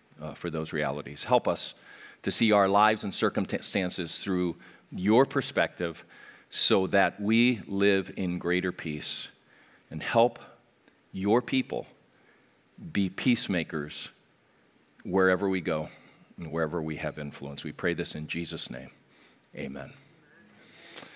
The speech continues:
All right, so before we read the passage, just a little setup. Chapter three, if you'll remember, the first seven verses,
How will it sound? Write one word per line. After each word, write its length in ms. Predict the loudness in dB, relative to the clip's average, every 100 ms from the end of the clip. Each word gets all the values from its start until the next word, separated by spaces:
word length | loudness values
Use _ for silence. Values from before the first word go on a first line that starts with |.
| -18 -18 -18 -10 6
All 140 | 8
right, 180 | 10 6
so 400 | 6 8 8 4 -8
before 260 | 4 8
we 100 | 8
read 160 | 8 6
the 20 |
passage, 640 | 6 6 6 0 -2 -4 -6
just 260 | 0 0 2
a 40 |
little 160 | 2 2
setup. 720 | 4 6 8 6 4 -4 -2
Chapter 400 | 6 6 4 -4
three, 560 | -2 4 6 8 6 4
if 240 | 0 4
you'll 140 | 4
remember, 540 | 6 6 6 4 4 6
the 120 | 4
first 320 | 2 0 0
seven 560 | 0 6 6 6 2 4
verses, 840 | 6 6 6 4 6 6 2 -6